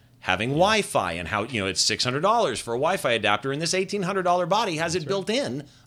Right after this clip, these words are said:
Speaker 1: a thirty-six megapixel, fantastic censored body. But we also gave other cameras a hard time on the fact that they were released in this modern market without four K.
Speaker 2: Right.
Speaker 1: This body is ten eighty P,
Speaker 2: Uh,
Speaker 1: so we, we've
Speaker 2: yeah,
Speaker 1: gotta be
Speaker 2: you're
Speaker 1: fair
Speaker 2: right.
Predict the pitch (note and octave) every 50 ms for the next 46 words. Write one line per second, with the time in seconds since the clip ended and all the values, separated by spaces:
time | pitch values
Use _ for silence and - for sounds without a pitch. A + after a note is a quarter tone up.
0 | _ - D3 C#3 - G3 G3 G3 F#3+ - - F#3+ E3+ - E3 E3 E3+ E3 E3 -
1 | - D3+ - - - D#3 C3+ - D3 C3 C3 B2+ - - C3+ C3 C#3+ - - D3+
2 | B2+ - - A2+ A2+ G#2 - B2 B2+ D#3 G3 G#3+ F3+ - B1 - - - - -
3 | - - _ _ _ _ _ _ _ - - B3+ D#3 - - - - - - -
4 | - _ _ _ _ _ _ _ _ _ - - _ _ _ _ _ _ _ -
5 | E2 F2+ F2+ F#2 G2 A2 G#2+ - C3+ C3 B2 A2+ A#2+ B2 A#2 B2+ C#3+ D#3+ G3+ F#3
6 | C3+ - C3 B2 A#2+ A#2 B2 B2+ - A2 G2 F2 A2 B2+ D3 D3 B2+ A#2+ A2+ A2
7 | A2+ A2+ A2+ A2 G#2+ G#2+ G2+ - G#2+ G2+ G#2 - - G2+ F#2 - G2 F#2+ F#2+ F#2
8 | F2 F2 F#2+ F#2 G2+ B2+ D3 C#3+ - - D#3 D3 C#3+ D3+ C#3 - C3+ C3 C#3 C#3+
9 | D3+ D#3+ E3 F#3 G#3+ G3 - - - F#2+ - - _ _ _ _ _ _ _ _
10 | _ _ _ _ _ _ - F#2+ F#2 F2 G#2 G#2+ A2 - - - A2+ G#2+ G#2 -
11 | A2 G2 D2+ - - - - - G#2+ A2 A2 A2 A2 G#2+ G#2 G#2 G2+ F#2 E2+ -
12 | - - - - - - - D#2+ D#2 F#2 B2 A#2+ - B2 B2+ C3 D3 D#3+ F3 E3+
13 | B2+ G#2+ - - - A#2 A2+ A2 G#2+ G#2+ G#2+ G#2 G2 G2 G2+ C#3+ B3 B3 G#2+ F2+
14 | - - A#2 G#2 G2+ A2 A#2+ B2+ C3+ A#2+ A#2 A2 A2 A2 A2 A#2+ B2 B2+ B2+ C3
15 | B2+ B2+ C3+ - A2 G#2+ G2 F#2 G2+ A2